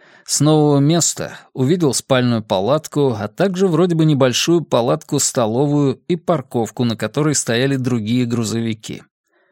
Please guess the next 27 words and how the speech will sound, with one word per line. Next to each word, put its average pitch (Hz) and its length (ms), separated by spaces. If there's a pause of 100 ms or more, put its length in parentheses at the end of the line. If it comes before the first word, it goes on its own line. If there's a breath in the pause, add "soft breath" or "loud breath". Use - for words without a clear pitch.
(640)
Морпехи 190 560
обустраивали 165 720
здесь 143 380
лагерь, 123 480 (320 soft breath)
и, 123 100
вероятно, 151 480
лагеря 143 400
побольше 135 640
разбивались 127 640
на 131 100
шоссе 131 420
номер 131 320
сто - 220
семнадцать 120 720
и - 20
сто - 240
девятнадцать, 127 840 (320 loud breath)
там, 151 260
где 123 180
те 139 200
входили 123 460
в 101 120
город 135 380
и - 20
выходили 110 600
из 98 140
него. 101 420